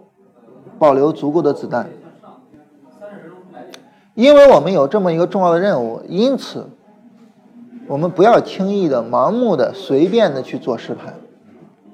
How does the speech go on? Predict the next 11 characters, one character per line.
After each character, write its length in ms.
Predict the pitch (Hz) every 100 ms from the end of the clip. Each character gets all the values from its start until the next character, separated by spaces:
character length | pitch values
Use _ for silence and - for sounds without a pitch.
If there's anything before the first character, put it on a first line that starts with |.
| _ _ - - - - 139 -
实 180 | - 214
盘 220 | 220 196
是 180 | 190 185
在 340 | - 175 147 - - - -
所 240 | - - 220
有 140 | 277
的 100 | 175
行 220 | - 165
为 100 | 196
里 100 | 185
面 220 | 135 139